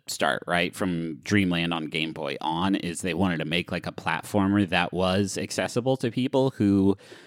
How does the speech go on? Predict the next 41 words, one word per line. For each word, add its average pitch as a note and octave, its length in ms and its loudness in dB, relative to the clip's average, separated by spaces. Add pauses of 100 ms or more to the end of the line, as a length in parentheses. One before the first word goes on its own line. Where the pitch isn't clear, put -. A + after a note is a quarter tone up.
lacked G2+ 480 4
some A2+ 220 6
of G#2 100 6
the F#2+ 80 0
vocabulary A#2 1080 2
for E2 580 2
not D#3+ 160 4
just G2 140 -4
platformers, E2 480 0
but, C#2 80 -6
like, D2 160 -6
games E2+ 320 -4
as D#2+ 100 -10
a D#2+ 60 -6
whole. F2+ 600 2
And F2+ 140 0
I E2+ 80 0
think G#2+ 220 0
that, F2+ 240 -2 (520)
you F#3+ 140 8
know, A2 300 8 (400)
the, C3 320 8
the, C3 260 6
the D#3 140 8
games F3 380 6
have, C#3+ 500 2 (200)
I A2+ 120 2
think, C3 400 2
leaned B2+ 640 4
too C#3 420 4
far A#2 420 4
in A2+ 120 4
that G2+ 180 2
direction F#2 640 0
from A#2 160 -4
time A#2 220 0
to A#2+ 60 2
time, B2+ 480 0 (180)
uh, F2 480 2
specifically C3+ 600 2
for F#2+ 680 6